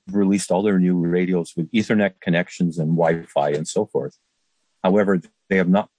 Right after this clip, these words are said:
published the, the protocol, uh, for the Ethernet connection, and it's encrypted. All right. So, um, in order to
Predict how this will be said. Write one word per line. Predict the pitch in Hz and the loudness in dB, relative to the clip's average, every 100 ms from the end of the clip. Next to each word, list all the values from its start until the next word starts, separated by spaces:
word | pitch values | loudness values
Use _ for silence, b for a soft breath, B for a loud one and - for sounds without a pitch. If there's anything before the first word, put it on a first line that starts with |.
| _ | _
published | 98 92 85 - - - _ _ - | -2 0 -2 -4 -10 -14 _ _ -4
the, | 85 - | -2 -2
the | - 87 85 | -8 -6 -6
protocol, | - 101 95 - 76 73 67 _ 78 | 0 2 2 2 0 0 -2 _ -10
uh, | 73 71 67 | -6 -6 -8
for | - - 98 95 95 95 - 82 | -12 -4 2 4 4 0 -6 -12
the | 80 78 76 71 _ _ _ - | -4 -2 -2 -6 _ _ _ -2
Ethernet | 95 90 82 80 | 0 2 2 2
connection, | - 73 73 - - 78 76 - | -2 -4 -4 -4 -2 -2 -4 -2
and | 85 80 | 0 0
it's | 82 87 | 0 0
encrypted. | 80 - 82 - - _ _ _ - | 0 -2 -4 -6 -18 _ _ _ -8
All | 87 | -4
right. | 80 82 80 - _ _ - B B _ - | 0 0 -2 -6 _ _ -20 B B _ -12
So, | - 92 90 90 90 90 87 85 85 _ _ _ _ _ | 0 4 6 6 6 6 4 2 0 _ _ _ _ _
um, | 90 82 80 78 78 78 - - | 0 2 2 0 0 -4 -8 0
in | 101 | 4
order | 101 110 117 117 | 6 6 4 2
to | - - 98 87 90 85 82 | 0 -2 2 4 4 2 -2